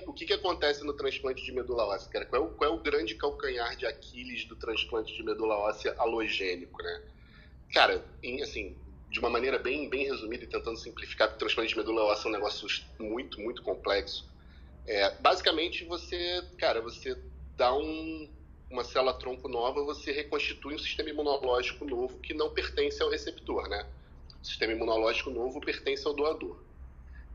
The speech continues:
E aí você espera que esse novo sistema imunológico tenha um efeito contra a neoplasia do cara, né? Contra a leucemia aguda, contra a doença que o levou pro transplante.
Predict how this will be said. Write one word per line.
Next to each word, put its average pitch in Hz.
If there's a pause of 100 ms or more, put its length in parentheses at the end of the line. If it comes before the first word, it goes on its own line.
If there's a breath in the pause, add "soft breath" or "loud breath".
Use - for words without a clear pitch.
E 123
aí 131
você 170
espera 160
que 165
esse 156
novo 147
sistema 151
imunológico 139
tenha 147
um 151
efeito 147 (380)
contra 160
a 156
neoplasia 147
do 160
cara, 117
né? 107 (240)
Contra 104
a -
leucemia 110
aguda, 123
contra 101
a -
doença 123
que -
o 160
levou 143
pro 147
transplante. 107